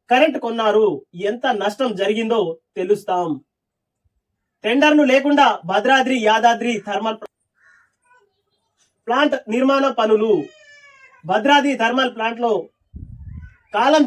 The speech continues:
చెల్లిన సబ్ క్రిటికల్ టెక్నాలజీ, ఇప్పటి వరకు కేసీఆర్ సహా ఇరవై ఐదు మందికి నోటీసులు.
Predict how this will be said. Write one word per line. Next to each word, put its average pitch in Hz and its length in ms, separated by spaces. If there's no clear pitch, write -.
చెల్లిన 262 280
సబ్ 254 220
క్రిటికల్ 269 520
టెక్నాలజీ, 247 640
ఇప్పటి 254 320
వరకు 226 240
కేసీఆర్ 247 500
సహా 226 220
ఇరవై 233 300
ఐదు 208 180
మందికి 196 360
నోటీసులు. 180 460